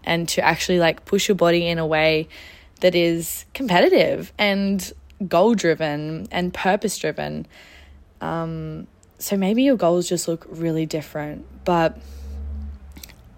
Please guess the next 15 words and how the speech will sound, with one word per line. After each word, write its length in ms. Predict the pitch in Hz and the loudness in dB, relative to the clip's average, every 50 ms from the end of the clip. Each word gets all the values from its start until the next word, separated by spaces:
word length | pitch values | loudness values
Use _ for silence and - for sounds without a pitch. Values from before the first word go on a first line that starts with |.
| - - - - - - - | -20 -20 -20 -20 -20 -8 -4
not 220 | 226 220 247 277 - | 0 0 2 2 2
everything 360 | 220 196 196 185 190 190 196 | 2 2 2 0 0 0 0
you 100 | 185 170 | 2 0
has, 280 | 170 170 160 - - - - - - | 0 -2 -4 -6 -10 -12 -16 -14 -6
you 200 | 175 190 190 185 | -2 0 2 2
do 260 | 170 - 151 147 147 160 | 2 0 0 -2 -2 -2
has 240 | 151 165 170 - - | -2 -2 -4 -4 -6
to 100 | - 165 | -4 -4
be 120 | 165 160 | -2 -2
the 100 | 151 165 | -2 -2
best 360 | 170 - 165 175 170 - - | 0 2 2 2 2 0 -2
thing 380 | - 170 165 160 156 151 156 151 - - - - - - - - - - - - | 0 0 0 0 0 -2 -4 -8 -10 -16 -20 -18 -14 -12 -10 -10 -8 -8 -4 -2
you've 160 | 170 170 156 | -2 0 2
ever 200 | 160 156 151 151 | 2 0 0 -2
done. 500 | 156 160 143 - - 87 92 - 160 | -2 -2 -4 -6 -6 -10 -10 -12 -12